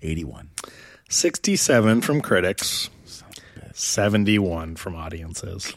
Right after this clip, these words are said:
Speaker 1: Man, that's,
Speaker 2: Isn't that kind of
Speaker 1: it's
Speaker 2: a
Speaker 1: an
Speaker 2: bummer?
Speaker 1: underappreciated
Speaker 2: I agree. One of these
Speaker 1: classic.
Speaker 2: days we'll do it for a commentary
Speaker 1: Yeah, I can't
Speaker 2: episode.
Speaker 1: wait.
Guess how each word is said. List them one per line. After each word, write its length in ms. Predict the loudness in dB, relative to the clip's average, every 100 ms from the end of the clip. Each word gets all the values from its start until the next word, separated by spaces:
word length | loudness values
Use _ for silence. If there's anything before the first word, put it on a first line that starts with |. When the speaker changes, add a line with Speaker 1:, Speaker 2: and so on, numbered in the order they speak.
| -10
Speaker 1:
Man, 600 | -8 -6 -4 -4 -6 -10
that's, 200 | -6 -4
Speaker 2:
Isn't 180 | 0 0
that 280 | -2 -6 -10
kind 180 | -4 0
of 40 |
Speaker 1:
it's 120 | 2
Speaker 2:
a 40 | 2
Speaker 1:
an 40 |
Speaker 2:
bummer? 400 | 4 4 4 2
Speaker 1:
underappreciated 960 | 0 -2 -2 -2 -4 -2 -4 -6 -8 -6
Speaker 2:
I 100 | -2
agree. 360 | -2 0 -2 -2 -10 4
One 120 | 6
of 60 | 8
these 200 | 6 8
Speaker 1:
classic. 20 |
Speaker 2:
days 240 | 6 4
we'll 80 | 2
do 160 | 2 0
it 140 | -2
for 240 | -6 -6 -6
a 140 | -6
commentary 400 | -4 -2 0 -2
Speaker 1:
Yeah, 40 |
I 40 | -2
can't 120 | -2
Speaker 2:
episode. 80 | -2
Speaker 1:
wait. 300 | -4 -6